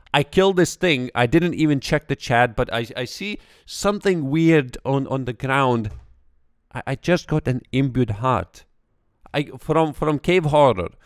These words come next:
That, I, I, I think the drop rate is, like, one in eight hundred or something. It's, it's a pretty low chance because it's not a high level monster. And I got it. That's why I was not expecting. If I was killing, like, Darbies or something, that, that's where it's, like, higher chance to get one.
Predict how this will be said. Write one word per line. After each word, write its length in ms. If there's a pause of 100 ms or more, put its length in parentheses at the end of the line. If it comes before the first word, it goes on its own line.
(180)
That, 200
I, 260
I, 60 (100)
I 40
think 200
the 60
drop 300
rate 160
is, 140
like, 160
one 220 (120)
in 460
eight 200
hundred 460
or 80
something. 380 (240)
It's, 120
it's 220
a 60
pretty 280
low 200
chance 340
because 320
it's 220
not 260
a 120
high 260
level 340
monster. 440 (300)
And 140
I 60
got 240
it. 120
That's 220
why 180
I 80
was 200
not 160
expecting. 680 (280)
If 100
I 80
was 160
killing, 240
like, 200
Darbies 540
or 60
something, 480
that, 180
that's 260
where 240
it's, 380
like, 180
higher 280
chance 360
to 80
get 220
one. 220